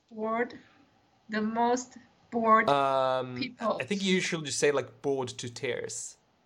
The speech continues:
Speaker 2: Like, you're
Speaker 1: Oh,
Speaker 2: so
Speaker 1: bored
Speaker 2: bored,
Speaker 1: to
Speaker 2: like, you don't know what to do. Like, "Oh, I'm so
Speaker 1: Okay, so
Speaker 2: bored."
Speaker 1: we were the two bored to tears.
Speaker 2: Yeah, we, yeah,
Speaker 1: And
Speaker 2: we
Speaker 1: then
Speaker 2: were bored to tears.
Speaker 1: Yeah, teenagers separate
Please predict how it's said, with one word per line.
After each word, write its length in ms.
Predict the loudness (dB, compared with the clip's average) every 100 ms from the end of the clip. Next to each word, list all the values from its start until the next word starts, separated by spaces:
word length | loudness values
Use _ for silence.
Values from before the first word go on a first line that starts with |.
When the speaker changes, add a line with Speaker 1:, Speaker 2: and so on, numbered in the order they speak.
| _ _
Speaker 2:
Like, 260 | -2 -2 -4 4
you're 140 | 8
Speaker 1:
Oh, 100 | 10
Speaker 2:
so 120 | 10
Speaker 1:
bored 120 | 8 8 8
Speaker 2:
bored, 260 | 10 8
Speaker 1:
to 40 | 8
Speaker 2:
like, 300 | 4 2 -6 -10
you 160 | 0 4
don't 160 | 6
know 100 | 6
what 200 | 4 2 0
to 60 |
do. 180 | -4 -2
Like, 140 | 2
"Oh, 520 | 8 10 12 10 10 6
I'm 100 | 0
so 360 | -6 -2 4 4
Speaker 1:
Okay, 340 | 6 6 6
so 120 | 6 4
Speaker 2:
bored." 60 | 2
Speaker 1:
we 160 | -2 2
were 280 | 6 6 4 -10 _ _ _ _ _
the 180 | 2 2
two 680 | -4 -4 2 2 2 0 -2 -10 _ _ _ _ _ _ _ _ _
bored 300 | 0 2 2 2
to 240 | 0 -2 -8 _
tears. 840 | -16 -4 4 6 6 2 -6 -16 -20 _ _ _ _ _
Speaker 2:
Yeah, 120 | 2
we, 160 | 2 0
yeah, 60 | 2 6 6
Speaker 1:
And 100 | 4
Speaker 2:
we 60 |
Speaker 1:
then 80 | 0
Speaker 2:
were 60 | 0
bored 240 | -4 -4
to 60 | -6
tears. 460 | -4 -4 -4 -10 -16 _ _ _ _ 0
Speaker 1:
Yeah, 360 | 4 6 4
teenagers 840 | 0 -6 -2 0 2 2 2 2 2
separate 720 | 2 2 2 4 4 4 -2